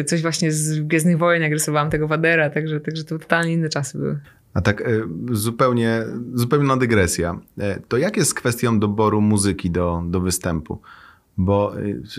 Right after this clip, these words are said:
Speaker 2: szczerze nie pamiętam, co miałeś w Amsterdamie, ale pamiętam, co miałeś w Seattle, bo w Seattle leciało
Speaker 1: <laughs>
Speaker 2: Zwiedzam świat,
Speaker 1: Tak, tak, tak,
Speaker 2: tworzywo
Speaker 1: tak,
Speaker 2: sztuczne,
Speaker 1: też,
Speaker 2: Fiszy
Speaker 1: też.
Speaker 2: Yamada. Y, i czy to jest dozwolone, żeby puszczać swoją muzykę?
Speaker 1: Tak, tak, tak. Y,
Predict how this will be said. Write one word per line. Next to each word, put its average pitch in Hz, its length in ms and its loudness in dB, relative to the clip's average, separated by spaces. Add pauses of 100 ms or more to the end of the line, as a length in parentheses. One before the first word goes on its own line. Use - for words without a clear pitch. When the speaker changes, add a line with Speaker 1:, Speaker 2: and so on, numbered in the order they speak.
Speaker 2:
szczerze 123 320 2
nie 123 100 2
pamiętam, 120 380 2
co 110 100 -2
miałeś 107 200 2
w 107 40 0
Amsterdamie, 104 600 0
ale 110 100 2
pamiętam, 113 340 0
co 117 100 -4
miałeś 110 140 0
w - 40 -4
Seattle, 87 440 0
bo 95 200 0
w - 40 -10
Seattle 104 300 -2
leciało 98 580 0
Speaker 1:
<laughs> 185 1500 0
Speaker 2:
Zwiedzam 104 480 4
świat, 92 400 2
Speaker 1:
Tak, 160 200 2
tak, 160 140 -2
tak, 160 100 -2
Speaker 2:
tworzywo 95 220 4
Speaker 1:
tak, 156 80 2
Speaker 2:
sztuczne, 151 280 0
Speaker 1:
też, 95 180 0
Speaker 2:
Fiszy - 180 -2
Speaker 1:
też. 98 100 2
Speaker 2:
Yamada. 92 420 0 (500)
Y, 101 220 0
i 107 280 0
czy - 140 -6
to 127 80 4
jest 123 120 4
dozwolone, 113 520 4
żeby 101 240 0
puszczać 104 300 -2
swoją 107 220 0
muzykę? 104 520 0
Speaker 1:
Tak, 185 260 0
tak, 175 160 -2
tak. 156 220 -2
Y, 156 40 -4